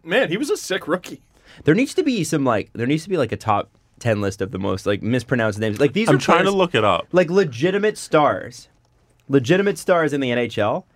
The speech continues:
Speaker 2: and the game can't get their name right. Because
Speaker 1: Stajan was, like, a, like, a pretty
Speaker 2: Oh, he was a half a point a game
Speaker 1: formidable
Speaker 2: player?
Speaker 1: player
Speaker 2: Yeah.
Speaker 1: on the Leafs.
Speaker 2: Yeah, he was a good
Speaker 1: Like,
Speaker 2: player.
Speaker 1: you're not selling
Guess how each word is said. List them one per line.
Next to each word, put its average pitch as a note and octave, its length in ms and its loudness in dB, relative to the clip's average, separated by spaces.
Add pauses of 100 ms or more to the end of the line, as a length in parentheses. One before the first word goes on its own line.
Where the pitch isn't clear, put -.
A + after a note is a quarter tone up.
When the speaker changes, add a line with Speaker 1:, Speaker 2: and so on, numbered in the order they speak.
(460)
Speaker 2:
and C3+ 260 4
the C3 100 0
game C3+ 420 2
can't B2+ 280 -4
get - 140 -4
their A2 80 -2
name G#2 220 0
right. G#2 180 -8 (540)
Because D4+ 380 4
Speaker 1:
Stajan D4 160 4
was, F#3+ 420 -4
like, G#3 180 0
a, F#3 120 0 (340)
like, E3 160 -2
a C#3+ 80 0
pretty A3+ 800 -6
Speaker 2:
Oh, G3+ 160 6
he A3 60 4
was A3 120 0
a G3 180 2
half D3+ 240 0
a F#3+ 80 4
point F#3 160 4
a - 40 0
game E3+ 160 2
Speaker 1:
formidable - 0 -
Speaker 2:
player? D#3+ 260 2
Speaker 1:
player A3 460 4
Speaker 2:
Yeah. A3 100 6 (220)
Speaker 1:
on - 80 0
the D3 60 -4
Leafs. A#3 640 0 (280)
Speaker 2:
Yeah, G#3 180 4
he A#4 60 6
was F#4+ 140 4
a - 20 -4
good D4 160 2
Speaker 1:
Like, G#4+ 160 0
Speaker 2:
player. - 160 0
Speaker 1:
you're F3 100 4
not C4+ 240 2
selling G3+ 640 0